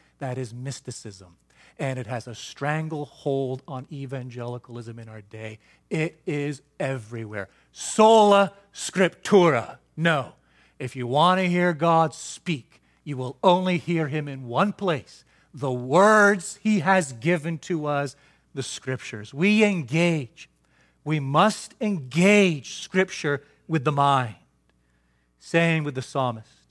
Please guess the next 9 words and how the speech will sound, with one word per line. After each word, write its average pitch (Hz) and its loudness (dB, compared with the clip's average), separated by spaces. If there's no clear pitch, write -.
"I 139 -2
rejoice 139 -4
at 143 -4
your 135 -2
word 135 -2
like 127 -6
one 127 -8
who 117 -10
finds 117 -10